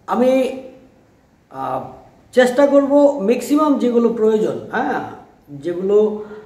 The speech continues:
আহ, maximum প্রয়োজন সেই মেশিনগুলোর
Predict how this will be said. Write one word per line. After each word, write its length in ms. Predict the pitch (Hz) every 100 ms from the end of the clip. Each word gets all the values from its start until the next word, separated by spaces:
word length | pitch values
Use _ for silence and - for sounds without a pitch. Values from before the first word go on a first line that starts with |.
| -
আহ, 240 | 135 131 -
maximum 480 | 202 208 240 240 233
প্রয়োজন 600 | 233 226 226 196 285 294
সেই 320 | - 208 214
মেশিনগুলোর 920 | 214 208 208 202 208 208 202 - -